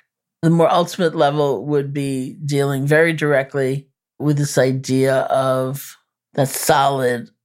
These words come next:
impermeable, unchanging, independent self, which is just not there. And what's our experience when that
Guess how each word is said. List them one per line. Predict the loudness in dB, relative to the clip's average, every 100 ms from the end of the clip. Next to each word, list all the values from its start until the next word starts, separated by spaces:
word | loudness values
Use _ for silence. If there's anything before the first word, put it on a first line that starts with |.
| -4
impermeable, | -2 -2 -2 -2 0 0 0 0 0 2
unchanging, | 0 0 -2 -2 -2 -4 -4 -4 -8 -2
independent | 0 0 -4 -4 -2 -2 -4 -8 _ -14
self, | 0 2 2 0
which | -6 -6 -6
is | -6 -2
just | -4 -2
not | -2 0
there. | 2 2 2
And | 0 -2 -8 _ _ -20 _ 0
what's | 2 2 0
our |
experience | 0 -4 -4 -2 0 -2 -4 -4
when | 0 0 0 -2 -6 _ _ _ _ _ _ _ -4
that | 2 4 4 2 -4